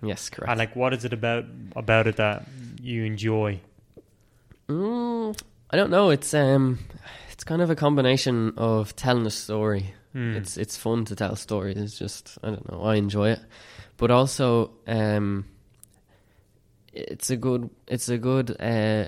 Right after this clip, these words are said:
Speaker 1: medium to help people. People, when, when people read, they retain stuff, even if they don't recognize it. So when you write something valuable, I,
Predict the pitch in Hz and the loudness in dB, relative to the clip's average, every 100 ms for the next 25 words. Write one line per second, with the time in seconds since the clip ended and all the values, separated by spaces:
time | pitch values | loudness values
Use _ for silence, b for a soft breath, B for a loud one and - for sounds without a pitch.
0 | - - 120 120 110 110 107 101 - _ | -6 -4 0 2 2 2 0 -4 -8 _
1 | - 110 104 113 117 113 - 78 - - | -4 -2 0 2 2 0 -10 -12 -12 -14
2 | - b b b b - 113 110 113 110 | -16 b b b b -4 -4 0 2 2
3 | 107 113 110 107 104 110 120 120 117 110 | 2 2 0 -2 -2 0 0 0 0 2
4 | 113 110 98 104 104 104 101 107 107 104 | 2 2 0 -2 -2 -2 -2 -2 0 -2
5 | - - 92 - - 110 107 104 101 104 | -6 -8 -10 -14 -6 -4 -2 -4 -2 -2
6 | 104 101 104 - 104 - 101 104 - 107 | 0 0 -2 -4 -12 -14 -16 -16 -8 -6
7 | 101 B B B 120 120 117 117 120 - | -6 B B B 4 6 6 4 2 -2
8 | 113 107 101 101 107 98 85 95 b b | -4 -4 -4 -2 -2 -2 -4 -8 b b
9 | b - - - - - - | b -18 -16 -16 -20 -16 -14